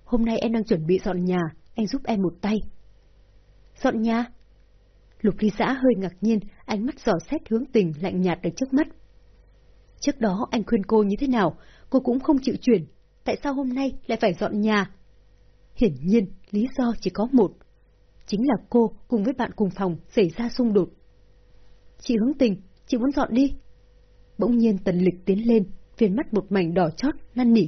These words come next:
cô. "Chị Hướng Tình, chuyện hôm qua là em không đúng, em xin lỗi chị, chị đừng giận em, chị ở lại có được hay không? Em bảo đảm về sau không bao giờ phát sinh chuyện như vậy nữa, chị đừng đi."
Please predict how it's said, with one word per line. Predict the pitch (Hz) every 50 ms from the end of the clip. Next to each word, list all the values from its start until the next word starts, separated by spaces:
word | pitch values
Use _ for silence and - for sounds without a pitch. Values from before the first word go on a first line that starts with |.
| - -
cô. | - 226 226 214 - - - - - - - - - - _ _ - - - - - - - -
"Chị | - - 240 208
Hướng | 202 208 262
Tình, | 262 - 233 196 - - - _ _ _ -
chuyện | - 262 214
hôm | 220 247 254 240
qua | - 254 240 208
là | 185 -
em | 226 240
không | 226 - 262 240 220 208
đúng, | 208 190 220 294 294 -
em | - 254 240 -
xin | - 220
lỗi | 208 220 - 285 -
chị, | - 247 220 - - - - - - -
chị | - 254
đừng | 220 220 202 190
giận | - 220 208 - -
em, | 254 262 254 240 - - - - - - -
chị | - 277
ở | 226 196 180
lại | 185 214 - -
có | 302 277
được | 247 196 -
hay | - 254 247 -
không? | - 262 254 233 - - - - _ - -
Em | - 254 220
bảo | 208 196 170
đảm | 185 185 190 180 165 156 - - -
về | 240 214 202 -
sau | 269 269 269 262 262 - -
không | - - 269
bao | 262 277 262
giờ | - 240 185
phát | - - 302 - - -
sinh | 277 247 233
chuyện | - 262 - 208
như | 233 254 -
vậy | 240 - 196
nữa, | 190 220 - 311 339 - - _ _ _ - -
chị | - 254
đừng | 208 220 202 185 185
đi." | 233 269 285 269